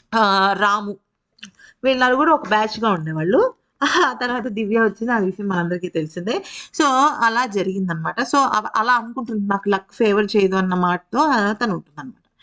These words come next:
అయితే లైవ్‌లో ఇంకొక గొ-, పెద్ద గొడవ జ-, అంటే నాకేమనిపించిందంటే, కళ్యాణ్, for the first time captaincy task అడిగినందుకు దివ్య కూడా షాక్ అయ్యి,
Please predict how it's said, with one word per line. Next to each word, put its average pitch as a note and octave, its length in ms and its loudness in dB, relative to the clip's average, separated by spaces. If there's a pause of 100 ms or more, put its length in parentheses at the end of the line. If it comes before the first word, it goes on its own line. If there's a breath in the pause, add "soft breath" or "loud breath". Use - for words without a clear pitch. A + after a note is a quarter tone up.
(300 loud breath)
అయితే A#3 400 -2
లైవ్‌లో A3 640 0
ఇంకొక G3 360 0
గొ-, E3+ 60 0
పెద్ద F3+ 440 -4
గొడవ E3+ 200 2
జ-, G3+ 80 -2
అంటే A#3+ 300 -2
నాకేమనిపించిందంటే, C#4+ 1400 0 (340 loud breath)
కళ్యాణ్, G4+ 400 2 (560)
for G#3 120 2
the G#3+ 160 2
first A3+ 320 2
time B3 240 0
captaincy A#3+ 540 -2
task G#3+ 400 -2
అడిగినందుకు G#3+ 640 2
దివ్య G#3 300 0
కూడా C4+ 160 0
షాక్ G3+ 380 0
అయ్యి, A3 480 2